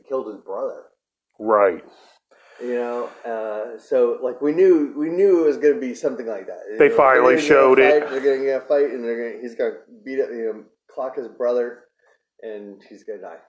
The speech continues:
Speaker 2: And it was just
Speaker 1: That's
Speaker 2: one of the most
Speaker 1: pretty much
Speaker 2: abusive things you could see a parent,
Speaker 1: Oh, absolutely.
Speaker 2: even in a fictional fucking show like this.
Speaker 1: Oh, yeah.
Speaker 2: It still fucking is just like,
Speaker 1: <clears throat>
Speaker 2: "Damn, this guy is fucked."
Speaker 1: Yep.
Speaker 2: Pitting his fucking sons against each other.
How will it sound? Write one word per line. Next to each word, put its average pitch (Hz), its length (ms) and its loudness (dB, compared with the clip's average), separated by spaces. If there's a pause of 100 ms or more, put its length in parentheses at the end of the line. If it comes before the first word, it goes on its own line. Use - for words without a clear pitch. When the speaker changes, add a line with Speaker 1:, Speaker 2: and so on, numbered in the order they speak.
(280)
Speaker 2:
And 165 120 0
it 175 60 6
was 160 160 2
just 160 140 4
Speaker 1:
That's 165 80 4
Speaker 2:
one 165 100 8
of 151 60 4
the 147 60 2
most 147 200 4
Speaker 1:
pretty 131 120 2
much 117 80 -10
Speaker 2:
abusive 151 380 2
things 147 320 0
you 135 80 0
could 127 160 -10
see 143 300 2
a 127 100 4
parent, 139 480 0 (120)
Speaker 1:
Oh, 202 420 2
absolutely. 180 500 0
Speaker 2:
even 190 180 2
in 175 120 4
a 143 60 2
fictional 151 640 2
fucking 139 380 2
show 160 280 4
like 117 300 2
this. 123 400 0 (200)
Speaker 1:
Oh, 156 100 -2
yeah. 170 260 -6 (440)
Speaker 2:
It 156 200 -2
still 156 320 4
fucking 123 420 2
is 110 140 -6
just 107 160 -10
like, 107 180 2
Speaker 1:
<clears throat> - 340 -8
Speaker 2:
"Damn, - 340 -2
this 143 160 -2
guy 151 200 -6
is - 160 -12
fucked." - 580 0 (480)
Speaker 1:
Yep. 151 220 -8 (440)
Speaker 2:
Pitting 147 260 2
his 123 120 -2
fucking 135 360 2
sons 135 280 2
against 123 320 -2
each 113 160 -8
other. 131 200 2